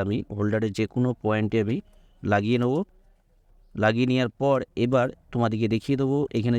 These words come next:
যে পিএফ ক্যাপাসিটরে একটা লেগ যে খালি আছে, ওই লেগটা কীভাবে কানেকশান হবে। এইখানে এই স্ক্রুটা আমি ভালো করে টাইট করে নেবো। টাইট করে নেওয়ার পর এইখানে এই জায়গাটায় পিএফ ক্যাপাসিটরে আমি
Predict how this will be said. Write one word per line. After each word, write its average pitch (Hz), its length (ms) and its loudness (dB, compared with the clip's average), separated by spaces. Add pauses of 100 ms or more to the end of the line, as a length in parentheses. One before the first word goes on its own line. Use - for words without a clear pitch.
যে 120 140 -2
পিএফ 131 320 0
ক্যাপাসিটরে 117 600 0 (240)
একটা - 280 -2
লেগ 120 120 0 (100)
যে 117 60 0 (100)
খালি 107 320 0
আছে, 120 200 -6 (200)
ওই 113 160 2
লেগটা 117 280 0 (140)
কীভাবে 107 360 0 (600)
কানেকশান 120 420 0
হবে। 87 160 -6 (480)
এইখানে 139 260 2 (320)
এই 123 100 0
স্ক্রুটা 135 300 -2
আমি 131 160 4
ভালো 107 200 0
করে 117 140 0 (100)
টাইট 107 260 2
করে 117 140 0
নেবো। 120 140 -2 (140)
টাইট 107 260 2
করে 123 200 0
নেওয়ার 117 220 -2 (100)
পর 120 160 2 (300)
এইখানে 123 300 0 (160)
এই 117 120 0
জায়গাটায় 117 420 0
পিএফ 107 280 -2
ক্যাপাসিটরে 107 580 -2
আমি 123 120 0